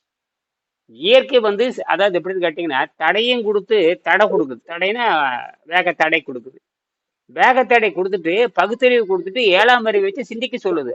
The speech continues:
அப்ப வேகத்தை தாண்ட சொல்லுது. தடையும் கொடுப்பேன், நீ தான் தாண்டி மேல வரணும். பிறக்கறப்ப எல்லாரும் சமம் தான். எல்லாரும் பத்து மாசத்துல தான் பிறப்போம். நீங்களால எல்லாரும் சமம் தான். பிறப்பில், பிறப்பில் அனைவரும் சமம். ஆனால் முயற்சியில் தான் மாறுபட்டு இருக்கிறோம். என்னது?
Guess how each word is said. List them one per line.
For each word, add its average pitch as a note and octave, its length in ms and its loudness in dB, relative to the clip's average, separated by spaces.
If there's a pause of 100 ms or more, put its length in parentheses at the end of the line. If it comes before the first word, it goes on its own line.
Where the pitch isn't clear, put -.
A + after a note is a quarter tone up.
அப்ப F3 240 -14
வேகத்தை G#3+ 420 2
தாண்ட G#3+ 360 0
சொல்லுது. D#3+ 220 -2
தடையும் G#3 420 0
கொடுப்பேன், A#3 420 2 (100)
நீ G3 140 -2
தான் A3+ 160 2
தாண்டி F3+ 300 2
மேல D#3 240 2
வரணும். G#2 320 -8 (640)
பிறக்கறப்ப A3 540 2
எல்லாரும் A#3 240 4
சமம் G#3+ 300 0
தான். G3+ 140 4
எல்லாரும் F#3 340 4
பத்து F3+ 220 -2
மாசத்துல F#3+ 300 -2
தான் G3 180 2
பிறப்போம். F3 380 -2
நீங்களால F#3+ 360 2
எல்லாரும் F3 340 -2
சமம் D3 220 -6
தான். A#2 240 -6 (440)
பிறப்பில், A#3 840 -2
பிறப்பில் G#3+ 560 0
அனைவரும் G#3+ 400 0
சமம். G3 380 2
ஆனால் F#3+ 560 4
முயற்சியில் A#3 760 2
தான் A#3+ 200 4
மாறுபட்டு A3 500 2
இருக்கிறோம். F#3+ 460 0
என்னது? F#3 320 0